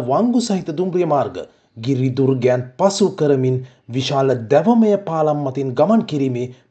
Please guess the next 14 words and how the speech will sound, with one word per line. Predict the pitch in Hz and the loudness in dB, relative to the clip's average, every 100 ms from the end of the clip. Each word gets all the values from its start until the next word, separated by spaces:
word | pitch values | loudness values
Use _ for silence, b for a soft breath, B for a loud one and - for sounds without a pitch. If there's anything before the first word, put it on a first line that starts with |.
| _ - | _ -4
ප්‍රීතියද | 160 233 240 117 98 95 95 _ _ | 4 4 2 -4 -6 -8 -10 _ _
මගින්ට | 123 139 139 135 127 | -4 -2 0 -2 0
අත්විඳින්න | 113 113 107 98 95 | -4 -4 -8 -8 -8
පුළුවන්. | 101 80 - _ _ _ _ | -8 -8 -10 _ _ _ _
එබැවින් | 190 214 185 165 160 | 4 6 4 0 -4
ඔබ | 165 160 180 | -2 0 -2
කවදා | 165 208 285 202 | 0 2 2 0
හෝ | 117 85 - _ _ - | -2 -10 -12 _ _ 2
තායිලන්තයේ | 135 143 131 127 131 107 | 4 4 2 -2 -2 -2
සංචාරයක | - 135 214 285 269 190 - | -2 -2 0 2 4 4 0
නිරත | 131 110 104 | -2 -4 -8
වෙනවා | 87 80 | -8 -8
නම් | 76 76 - _ _ _ - | -10 -14 -20 _ _ _ -10
මරණ | 117 120 127 131 | -2 2 2 2